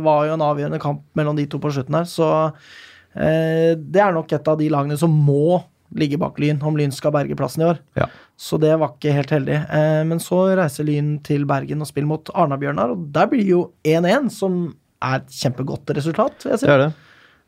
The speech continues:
Speaker 1: Eh, så et strålende mål av Runar Lillegård som, eh, utligner for Lyn, og til og med stakk av med prisen for rundens mål.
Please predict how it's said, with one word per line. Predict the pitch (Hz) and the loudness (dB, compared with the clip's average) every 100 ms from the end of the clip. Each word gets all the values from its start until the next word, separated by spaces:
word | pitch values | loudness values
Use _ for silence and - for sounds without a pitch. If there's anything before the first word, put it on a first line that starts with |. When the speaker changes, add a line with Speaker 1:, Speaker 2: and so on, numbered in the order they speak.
| - | -6
Speaker 1:
Eh, | 175 165 160 156 156 156 151 151 151 151 | 0 2 2 2 0 0 0 0 -2 -4
så | - 175 160 160 160 160 160 160 | -4 0 2 2 2 0 0 -2
et | 165 | -4
strålende | - - 226 180 147 170 | -6 0 4 4 2 2
mål | 160 196 | 2 4
av | 170 160 160 | 4 4 2
Runar | 170 160 151 | 0 0 0
Lillegård | 156 143 147 151 | 0 0 -2 -4
som, | - 151 151 | -2 -2 0
eh, | 151 151 151 151 147 _ - _ - | 0 0 0 -2 -6 _ -20 _ -4
utligner | 170 147 - 165 180 165 170 | 0 0 2 2 2 0 0
for | 165 175 | 2 2
Lyn, | 160 151 165 | 2 2 2
og | 165 165 185 226 - - | 2 2 2 -2 -8 -10
til | - 160 170 | -2 0 2
og | 185 | 2
med | 170 180 190 _ | 2 0 -2 _
stakk | - - - | -10 -10 -4
av | 151 | -2
med | 156 | 0
prisen | 160 120 165 | -2 -2 -2
for | 156 156 | 0 2
rundens | 156 156 147 165 - - | 0 -2 -2 -4 -6 -2
mål. | 147 170 220 143 | 4 4 4 0